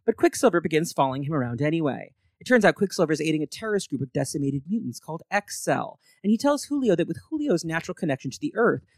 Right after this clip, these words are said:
together they can repower all these mutants with Terrigen crystals. Julio helps him, but the mutants they restore begin spontaneously combusting.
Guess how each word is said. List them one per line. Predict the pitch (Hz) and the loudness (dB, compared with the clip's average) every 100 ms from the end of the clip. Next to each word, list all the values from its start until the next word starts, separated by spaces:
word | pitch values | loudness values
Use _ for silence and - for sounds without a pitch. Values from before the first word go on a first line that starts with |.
| _ | _
together | 247 262 294 | 4 6 6
they | 220 | 4
can | - 160 | 4 0
repower | 147 - - 247 139 | 0 -2 0 4 4
all | 139 220 240 | 6 4 4
these | 160 123 | 0 -2
mutants | 113 - - | -10 -12 -6
with | 208 - | -6 -4
Terrigen | - 233 190 139 | -2 0 0 0
crystals. | - 117 - 87 - - _ _ _ _ | 0 -2 -2 -12 -14 -20 _ _ _ _
Julio | 302 294 285 233 | 2 6 8 8
helps | 240 233 - - | 6 2 0 -4
him, | 92 | -2
but | 131 185 | -2 0
the | |
mutants | 196 247 247 | 0 0 -2
they | 202 170 | 0 0
restore | 165 - 254 131 139 | 0 -2 0 0 0
begin | 185 143 120 123 | -2 -2 -6 -8
spontaneously | - - 175 - 143 120 113 131 | -10 -2 -2 -2 -4 -4 -8 -12
combusting. | - 127 127 151 - - - | -12 -10 -4 -4 -6 -10 -12